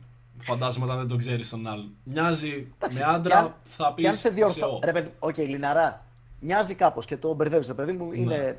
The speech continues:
Speaker 2: ένας αντροπρεπής, ε, κύριος ο οποίος θέλει να πιστεύει ότι είναι κυρία, τέλος πάντων, και εσύ του λες, «Ε, μάν μου, τι γίνεται;» Μαλακία, οκ,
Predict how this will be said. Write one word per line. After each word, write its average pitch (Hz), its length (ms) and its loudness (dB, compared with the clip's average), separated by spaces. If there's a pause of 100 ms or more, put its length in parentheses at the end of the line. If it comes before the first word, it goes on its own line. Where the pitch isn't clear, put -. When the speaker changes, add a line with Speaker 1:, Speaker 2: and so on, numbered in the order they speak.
Speaker 2:
ένας 147 240 -10
αντροπρεπής, 127 760 -8
ε, 107 260 -8 (420)
κύριος 131 320 -6
ο - 20 -6
οποίος 117 240 -10
θέλει 123 260 -8
να 107 200 -10 (180)
πιστεύει 113 280 -10
ότι 101 100 -14
είναι 104 100 -12
κυρία, 107 300 -10
τέλος 98 220 -14
πάντων, 254 260 -6 (380)
και - 60 -10
εσύ 330 260 -6 (160)
του - 80 -4
λες, - 440 -6 (120)
«Ε, 214 380 0 (140)
μάν 196 280 0
μου, 196 200 -6
τι 190 80 -10
γίνεται;» 151 440 -6 (1040)
Μαλακία, 233 480 4 (320)
οκ, - 120 -8